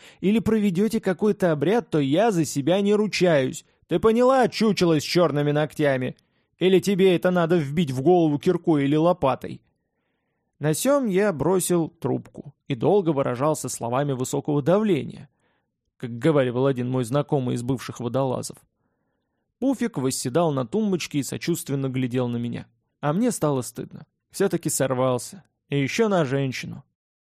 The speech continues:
«Спасибо, котик, за моральную поддержку. Давай я тебе устрою прогулку и заодно куплю еды.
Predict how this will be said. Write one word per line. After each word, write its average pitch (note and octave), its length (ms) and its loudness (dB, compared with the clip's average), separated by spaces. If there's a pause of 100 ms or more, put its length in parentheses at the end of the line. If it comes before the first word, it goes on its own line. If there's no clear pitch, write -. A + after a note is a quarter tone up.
(540)
«Спасибо, A#3 580 2
котик, G3+ 460 2
за B2+ 160 -2
моральную C#3+ 560 2
поддержку. B2 760 -4 (160)
Давай G#3 360 4
я F#3 80 6
тебе D#3 220 2
устрою D3+ 400 2
прогулку D#3+ 600 0
и C3 60 0
заодно C#3+ 400 2
куплю D#3 320 0
еды. C#3+ 540 -2